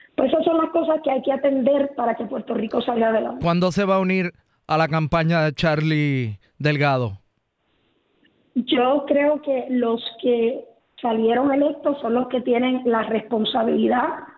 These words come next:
Speaker 1: de llevar el Partido Popular hacia el triunfo que el pueblo puertorriqueño merece.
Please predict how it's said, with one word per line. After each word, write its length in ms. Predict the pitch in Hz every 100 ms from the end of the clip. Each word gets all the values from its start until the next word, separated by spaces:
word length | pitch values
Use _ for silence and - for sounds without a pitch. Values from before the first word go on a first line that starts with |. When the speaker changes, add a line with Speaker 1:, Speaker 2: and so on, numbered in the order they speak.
| - - - -
Speaker 1:
de 220 | 233 233
llevar 340 | 220 226 220 226
el 100 | 247
Partido 480 | 247 240 247 240
Popular 640 | 240 214 240 226 214 240 -
hacia 300 | 220 220 220
el 140 | 208 202
triunfo 540 | 349 262 269 285 247
que 100 | -
el 80 | 220
pueblo 260 | - 220 214 220
puertorriqueño 840 | 226 247 233 226 226 226 233 220 220
merece. 680 | 214 208 190 233 - 359